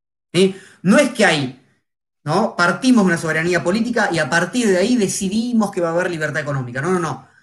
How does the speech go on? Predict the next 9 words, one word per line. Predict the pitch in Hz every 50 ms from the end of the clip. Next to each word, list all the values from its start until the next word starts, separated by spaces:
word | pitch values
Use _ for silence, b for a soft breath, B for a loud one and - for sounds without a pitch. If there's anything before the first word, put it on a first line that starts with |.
| B B _ _
Es | - 190 196 175
la | 170 160 156 151 156 151 147
libertad | 147 147 147 151 151 - 220
económica | - 190 190 196 233 277 285 277 226 247 208
lo | 180 147
que | 165
tiene | 160 202 208 202 190
que | 196 185
fundar | 190 - - 226 262 262 254 247 240 233 262 302 302 285 262 226 202 -